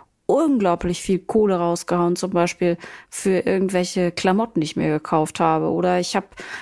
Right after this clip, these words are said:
mir dreimal am Tag so einen elenden Cappuccino to go gekauft, nur damit ich nicht wieder zurück in die Bib muss, um zu lernen. Und das war so ein, eine,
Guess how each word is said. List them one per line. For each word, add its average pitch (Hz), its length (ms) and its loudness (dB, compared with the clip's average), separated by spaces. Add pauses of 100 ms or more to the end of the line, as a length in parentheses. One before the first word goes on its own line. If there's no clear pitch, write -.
mir 185 220 2
dreimal 185 400 2
am 185 160 -2
Tag 196 220 -2
so - 120 -2
einen 190 100 2
elenden 190 760 0
Cappuccino 202 760 -2
to 196 200 -2
go 226 320 2 (320)
gekauft, 180 600 0
nur 190 120 4
damit 185 220 0
ich 185 100 0
nicht 180 400 -4
wieder 180 240 0
zurück 180 360 -2
in 175 80 0
die 180 80 0
Bib 208 240 -2
muss, 180 240 0
um 180 120 0
zu - 140 -4
lernen. 180 460 0
Und 180 180 -2
das 180 180 -2
war 196 220 2
so 196 320 -4
ein, 190 460 0
eine, 180 480 0